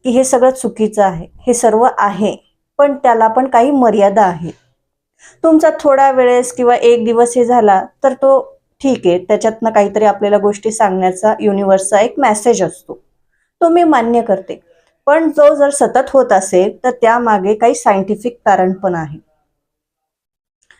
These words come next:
त्यासाठी प्रत्येक वेळेस डोळा फडफडल्यानंतर कोणीही निगेटिव्ह विचार करू नका. त्यावर मी तुम्हाला एक उपाय सांगते. तुम्ही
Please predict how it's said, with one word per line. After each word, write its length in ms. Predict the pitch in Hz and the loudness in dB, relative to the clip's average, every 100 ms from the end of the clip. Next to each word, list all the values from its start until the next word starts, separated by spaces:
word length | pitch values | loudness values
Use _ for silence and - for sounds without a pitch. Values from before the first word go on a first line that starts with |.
| _ _ - | _ _ -2
त्यासाठी 460 | 214 214 220 214 | -2 0 0 0
प्रत्येक 480 | 277 269 262 339 330 | -2 0 0 -2 -2
वेळेस 280 | 285 269 277 | 2 2 2
डोळा 320 | 226 226 226 | 0 2 2
फडफडल्यानंतर 800 | 262 233 220 214 220 254 233 220 | 0 -2 -2 -2 0 -2 -2 -2
कोणीही 360 | 214 214 214 262 | 0 2 2 2
निगेटिव्ह 500 | 254 196 214 285 277 | 0 2 0 0 -2
विचार 300 | 262 254 214 | -2 -2 -2
करू 260 | 196 190 | -2 -4
नका. 320 | 190 170 160 - _ - | -4 -8 -12 -20 _ 0
त्यावर 280 | 285 359 | 2 4
मी 140 | 381 370 | 2 2
तुम्हाला 340 | 359 330 320 | 2 2 2
एक 320 | - 285 320 - | 2 0 -2 -4
उपाय 360 | 254 - 233 | -4 0 -2
सांगते. 540 | 277 220 175 170 160 - - _ _ _ _ _ _ _ _ _ - | -2 -4 -6 -8 -18 -20 -20 _ _ _ _ _ _ _ _ _ -2
तुम्ही 340 | 269 262 247 | 0 2 0